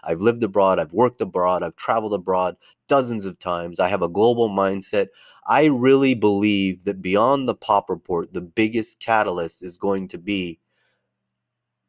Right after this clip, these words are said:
international power collector investors.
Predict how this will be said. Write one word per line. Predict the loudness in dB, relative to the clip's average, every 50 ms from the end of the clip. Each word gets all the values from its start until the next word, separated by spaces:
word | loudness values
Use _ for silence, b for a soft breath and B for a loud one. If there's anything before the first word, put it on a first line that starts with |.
| _ _ -2
international | 0 0 0 0 0 -2 0 0 2 2 2 2 2 0 -4 -4 -2 -2 -2
power | -2 -4 -4 0 2 4 4 4 4 2
collector | 0 -2 0 0 0 0 -2 -4 -4 -4
investors. | -4 -4 -6 -8 -4 -2 -2 -2 -4 -6 -12 -12 -12 -10 -12 -14 -16 -18